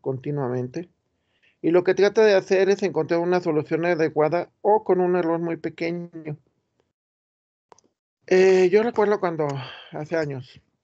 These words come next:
mm, como les decía, a mí me gusta viajar.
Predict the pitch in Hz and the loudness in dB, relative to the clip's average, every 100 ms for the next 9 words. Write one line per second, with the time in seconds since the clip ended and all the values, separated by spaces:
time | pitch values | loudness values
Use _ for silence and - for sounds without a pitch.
0 | _ _ _ _ _ _ _ 143 147 139 | _ _ _ _ _ _ _ -20 -16 -16
1 | - 147 143 139 131 131 156 151 143 135 | -10 -6 -4 -4 -6 -6 -4 -2 -2 -2
2 | 135 131 139 139 127 143 123 | -4 -6 -6 -6 -4 -6 -6